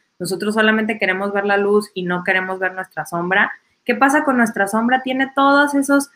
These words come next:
mecanismos y esas herramientas que hemos generado que nos sirven en la luz, ¿ok? Y hay que conocerlos, hay que conocer de qué estamos hechos, simplemente de qué estamos hechos,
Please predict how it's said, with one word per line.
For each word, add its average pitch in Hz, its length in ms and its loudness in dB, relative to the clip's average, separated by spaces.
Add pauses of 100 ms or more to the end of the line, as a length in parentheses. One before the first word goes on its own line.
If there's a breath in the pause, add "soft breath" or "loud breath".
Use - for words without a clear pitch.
(180 soft breath)
mecanismos 240 880 0
y 208 120 2
esas 220 180 0
herramientas 226 580 0
que 214 100 -4
hemos 208 260 -2
generado 214 640 4 (400)
que 208 140 4
nos 214 160 6
sirven 269 580 2 (140)
en 175 120 -2
la 170 120 2
luz, 180 360 -2 (460)
¿ok? 180 240 -8 (720)
Y 277 360 -2
hay 214 140 -4
que 254 140 -10
conocerlos, 247 680 -2
hay 185 80 -10
que - 120 -14
conocer 247 380 -4
de 233 100 -6
qué 247 80 -14
estamos 262 360 -4
hechos, 220 440 -4
simplemente 240 800 -2
de 180 160 -4
qué 233 80 -4
estamos 269 480 -2
hechos, 233 480 -4